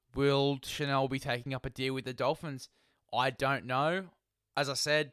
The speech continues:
pure speculation here, um, but it's a very strange signing, if not from the New Zealand Warriors, and look, congratulations to Dylan Walker, and I hope he has a really, really good season this season and play some really good footy in the next few seasons.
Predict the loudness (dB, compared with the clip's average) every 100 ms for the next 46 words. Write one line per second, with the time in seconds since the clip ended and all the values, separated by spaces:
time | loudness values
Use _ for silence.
0 | -12 -6 0 2 2 2 -2 -2 -2 2
1 | 2 2 -2 -2 -2 -2 -4 _ _ _
2 | _ _ -4 0 0 -2 -4 -2 -2 -2
3 | -6 -8 0 2 2 0 -2 -2 -2 -4
4 | 0 2 2 0 -4 -6 -6 -2 -2 -2
5 | -8 -8 -4 -2 -4 -8 -8 -6 -6 -6
6 | -8 -4 -2 0 0 -4 -6 -8 -12 -14
7 | _ _ _ _ _ _ _ _ _ _
8 | 2 2 0 -10 -10 -8 2 6 6 8
9 | 10 10 6 0 -2 2 2 4 4 6
10 | 8 10 8 6 0 2 2 2 2 2
11 | 2 2 2 -2 -2 -2 0 2 2 2
12 | -2 -6 -4 0 0 -2 -4 -6 -4 -2
13 | 0 0 -2 -4 0 2 4 4 4 2
14 | 0 -2 -2 2 2 0 -4 -2 0 0
15 | -2 -8 -8 -4 -4 -4 -4 -6 -8 -6
16 | -6 0 0 0 -2 -6